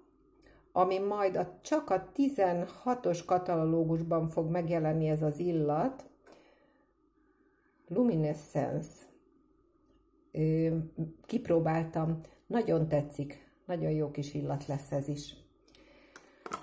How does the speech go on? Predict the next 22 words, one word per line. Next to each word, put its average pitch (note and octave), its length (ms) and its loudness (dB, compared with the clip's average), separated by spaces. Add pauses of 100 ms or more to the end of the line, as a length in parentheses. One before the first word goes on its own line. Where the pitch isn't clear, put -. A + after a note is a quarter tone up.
(280)
Hát G#3+ 200 -4
körülbelül F#3 580 6
ezek C#4+ 300 8
voltak, A3 340 4
amit F#3+ 260 2
most F3 240 0
így E3 180 -2
hirtelen F3 600 0
meg F3+ 140 0
akartam D#3+ 440 0
nektek C#3+ 400 -4
mutatni, G3 460 -2
mert C#3 360 -2
most F3+ 320 -4
vásároltam. E3+ 1120 0 (1120)
Ö, E3 240 2 (280)
ha A#3 140 0
tetszett A#3+ 480 2
ez F#3+ 240 6
a E3+ 100 2
videó, E3+ 440 0
és E3+ 200 -4